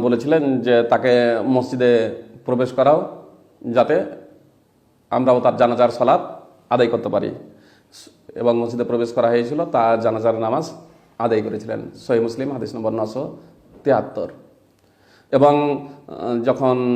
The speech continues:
আবু তালহার ছেলে,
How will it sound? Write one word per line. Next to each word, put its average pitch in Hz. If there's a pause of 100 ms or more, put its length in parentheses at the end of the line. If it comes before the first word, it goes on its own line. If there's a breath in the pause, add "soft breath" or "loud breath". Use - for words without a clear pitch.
(720)
আবু 127
তালহার 135 (1300)
ছেলে, 131